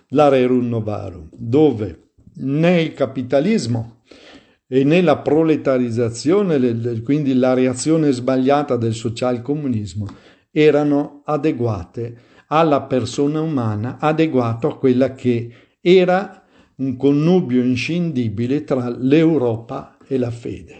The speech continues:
Tutto questo nel libro di Hilaire Belloc, L'anima cattolica dell'Europa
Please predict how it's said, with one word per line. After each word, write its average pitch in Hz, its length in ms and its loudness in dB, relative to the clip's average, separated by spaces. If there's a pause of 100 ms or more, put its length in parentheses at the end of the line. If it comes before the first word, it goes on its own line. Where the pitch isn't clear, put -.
(100)
Tutto 139 320 -2
questo 190 600 0 (440)
nel 117 420 -2
libro 117 580 -2 (200)
di 113 320 -6
Hilaire 190 400 0
Belloc, 123 840 -4
L'anima 151 560 0
cattolica 143 680 -2
dell'Europa 160 1080 -2